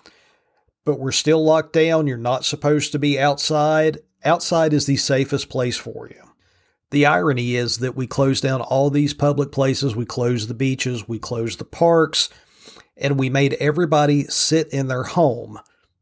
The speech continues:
I say that as ironic because this particular virus, that is where you're going to catch it. It's when you are in an enclosed space with someone who was infected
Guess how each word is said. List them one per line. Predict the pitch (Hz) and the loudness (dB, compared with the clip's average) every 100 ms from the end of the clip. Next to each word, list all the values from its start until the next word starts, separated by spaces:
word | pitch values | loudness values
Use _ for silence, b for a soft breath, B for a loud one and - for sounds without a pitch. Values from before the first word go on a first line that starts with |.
| _ - | _ -6
I | |
say | 127 139 131 | -2 0 0
that | 127 | 0
as | 120 | -2
ironic | 117 120 123 156 156 123 - - B B B | -2 -2 2 4 4 0 -6 -16 B B B
because | 143 147 147 | 0 4 4
this | 143 | 2
particular | 147 139 - 196 180 139 127 | 0 -2 -2 -2 0 0 0
virus, | 120 117 110 113 117 - b b _ | 0 0 -2 -4 -6 -8 b b _
that | 147 170 175 | 0 0 2
is | 165 120 | 0 2
where | 147 139 | 2 4
you're | 135 | 2
going | 123 135 135 | 2 0 0
to | 117 | -4
catch | 117 160 180 - | -2 2 2 0
it. | 104 - - | -6 -10 -14
It's | 123 113 - | -10 -8 -4
when | 123 135 | 0 0
you | 135 135 | 2 2
are | 131 127 | 2 0
in | 131 123 | -2 -4
an | 117 | -6
enclosed | 113 - 131 139 175 | -8 -6 0 2 2
space | - - 165 165 151 - b b b b b | 0 0 2 2 -2 -6 b b b b b
with | 120 127 147 | -4 0 2
someone | 180 165 175 | 2 2 2
who | 170 180 | 2 2
was | 175 151 | 2 0
infected | 180 156 135 131 123 127 | -2 0 0 0 -4 -6